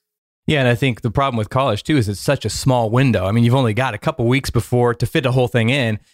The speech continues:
And you're right, if a team like Baylor, you know, they're only two games while the rest of the teams are six games. It's like, how does that come out right? And, like, right now, the polls are all S E C teams, basically, 'cause that's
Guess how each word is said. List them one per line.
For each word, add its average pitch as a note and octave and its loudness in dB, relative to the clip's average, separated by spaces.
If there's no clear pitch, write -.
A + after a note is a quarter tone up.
And B2 2
you're A2+ 4
right, C3 0
if G#2 -6
a - -16
team C3+ 2
like G#2+ 0
Baylor, B2+ 2
you A#2 2
know, A#2 2
they're C3 2
only A#2 0
two C3 0
games A#2+ 0
while A#2 0
the G#2 0
rest A2+ -2
of - -14
the G2+ -4
teams A#2 2
are G2 2
six - -4
games. G#2+ 0
It's A2 -2
like, G#2+ 0
how D3 -2
does C3+ 2
that B2+ -2
come A#2 0
out G2+ 2
right? G2+ 0
And, B2+ 0
like, D3 -2
right C3+ -2
now, C#3+ 0
the A2+ -6
polls D3 0
are A#2+ 2
all A2+ 2
S A#2+ -2
E A#2 0
C D#3+ 0
teams, A2 2
basically, A#2+ 0
'cause A2 0
that's A#2 0